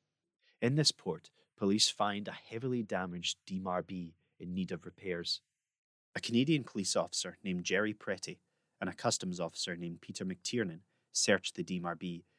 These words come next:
and question its captain, Francisco Jose Bu Torres. Torres was connected to organised crime in Spain,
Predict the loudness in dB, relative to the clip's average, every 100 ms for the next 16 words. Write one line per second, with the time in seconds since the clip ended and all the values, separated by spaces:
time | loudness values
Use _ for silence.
0 | _ -10 -6 -4 0 0 -2 -8 -8 -10
1 | -6 -4 -4 -4 -6 _ _ _ _ _
2 | -4 0 2 0 2 2 2 -2 -2 -2
3 | -4 -2 -6 -2 -4 -2 -2 -2 -6 _
4 | _ _ 4 6 6 4 -2 -10 -6 -6
5 | -6 -2 2 2 0 -4 -4 -6 -4 -4
6 | -2 -4 -2 -2 -2